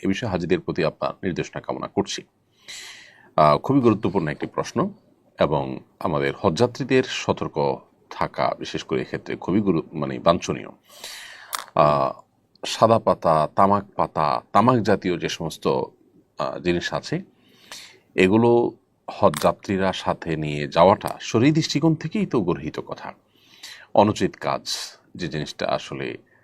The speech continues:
নেশাদ্রব্য বা তামাক, সেটা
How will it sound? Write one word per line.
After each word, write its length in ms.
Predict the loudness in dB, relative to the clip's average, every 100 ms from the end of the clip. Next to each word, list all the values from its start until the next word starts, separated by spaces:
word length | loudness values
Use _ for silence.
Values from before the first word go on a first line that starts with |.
| _ _ _
নেশাদ্রব্য 760 | -4 0 0 0 -4 -4 -6 -6 -8 _ _ -4
বা 160 | -4 2
তামাক, 360 | 2 6 4 2 -14 -18 _
সেটা 480 | -6 -4 0 0 0